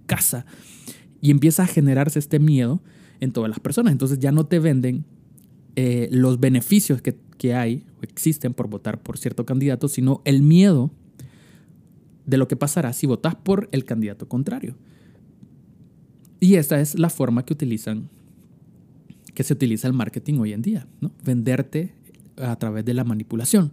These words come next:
No estoy diciendo que sea la única vía, pero es la vía más común, es el, es el, la, la forma más normal y más fácil o, o más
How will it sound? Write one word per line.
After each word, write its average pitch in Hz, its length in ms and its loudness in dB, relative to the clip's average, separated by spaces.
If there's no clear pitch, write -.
No 135 100 4
estoy 135 140 -2
diciendo 151 340 4
que 123 100 -4
sea 120 420 -4
la 120 300 0
única 143 380 2
vía, - 240 -10
pero 180 220 6
es 190 60 8
la 190 120 6
vía 151 380 4
más 120 360 0
común, 151 480 4
es 117 220 -6
el, 120 300 0
es 117 180 -4
el, 127 140 2
la, 123 160 -2
la 120 140 -2
forma 123 360 -2
más 120 840 -2
normal 131 720 4
y 131 80 0
más 123 220 0
fácil - 680 -6
o, 120 80 -6
o 117 100 -4
más 123 400 -2